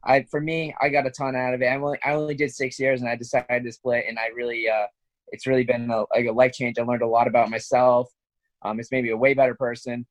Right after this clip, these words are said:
So if you guys are looking for something like that, definitely recommend it. Um, if you guys have any other questions, you know, if you wanna talk to me individually, just follow me on, on my Instagram, message me, and just say, "Hey, I was in that chat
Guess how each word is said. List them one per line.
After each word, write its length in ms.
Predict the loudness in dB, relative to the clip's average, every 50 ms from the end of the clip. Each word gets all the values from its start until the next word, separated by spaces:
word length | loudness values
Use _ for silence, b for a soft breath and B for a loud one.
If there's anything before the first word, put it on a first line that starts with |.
| _ _ _
So 180 | _ -6 -4 -4
if 120 | -4 -4
you 60 | -2
guys 280 | 0 0 0 0 -2 -6
are 40 | -6
looking 180 | -6 -6 -8
for 60 | -10 -6
something 200 | -6 -4 -4 -4
like 200 | -6 -6 -4 -2
that, 240 | 0 0 0 0 -4
definitely 240 | -6 -6 -6 -6 -6
recommend 480 | -6 -6 -6 -8 -6 -6 -6 -4 -2
it. 160 | -2 -2 -4 _ _ _ _ _ _ _ -4
Um, 500 | 0 2 2 4 2 2 -2 -4 -6 -10 -12
if 120 | -14 -14 -14
you 160 | -14 -10 -2
guys 300 | 0 2 2 2 0 -4 -6
have 140 | -4 -4 -4
any 180 | -4 -6 -6 -4
other 160 | -4 -6 -8
questions, 600 | _ -2 -2 -2 -2 -2 -4 -12 -12 -12 -12 -14 -12 -8 -6
you 100 | -4 -2
know, 160 | -2 -2 -4
if 100 | -4 -4
you 60 | -4
wanna 140 | -4 -4 -2
talk 220 | -2 -2 -2 -2
to 60 | -4 -10
me 160 | -14 -12 -12
individually, 720 | -12 -10 -6 -6 -6 -6 -4 -6 -6 -4 -4 -4 -4 -6 _ _ _ _ _ -8
just 180 | -8 -8 -4 2
follow 240 | 6 6 8 8 6
me 240 | 4 0 2 2 2
on, 180 | 2 2 0 -2 0
on 160 | 0 0 2
my 120 | 2 0 0
Instagram, 560 | 0 -2 -4 -8 -6 -2 0 0 0 0 0
message 360 | 0 -2 -2 -4 -10 -10 -8
me, 140 | -6 -6 -4
and 80 | -4
just 140 | -4 -6 -4
say, 120 | -6 -6 -4
"Hey, 280 | 0 2 2 4 4
I 60 | 2
was 140 | 0 -2 -6
in 60 | -8
that 240 | -6 -4 -4 -4 -6
chat 400 | -8 -8 -4 -2 -2 -2 -2 -4